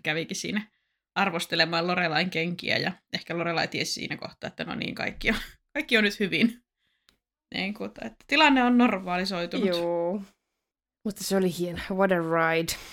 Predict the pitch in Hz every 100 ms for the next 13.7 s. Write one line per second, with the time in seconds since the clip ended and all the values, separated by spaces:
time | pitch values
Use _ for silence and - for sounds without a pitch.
0 | - - - 190 185 - - - 190 208
1 | 233 240 226 214 190 180 196 196 196 -
2 | 190 185 175 165 160 123 - 160 - 120
3 | - - 170 - - - - - - 180
4 | 220 294 233 202 185 185 175 175 - -
5 | 147 - 160 - - - 180 180 185 185
6 | 202 196 202 _ _ _ _ _ _ _
7 | - 160 156 160 156 151 165 175 - 185
8 | 196 180 - - - _ - 170 180 190
9 | 180 160 160 170 - 185 208 - - _
10 | _ _ - - 208 - - 226 254 _
11 | _ _ - 226 208 180 175 175 175 180
12 | 185 185 180 180 175 196 185 165 156 160
13 | 160 175 - - 92 202 220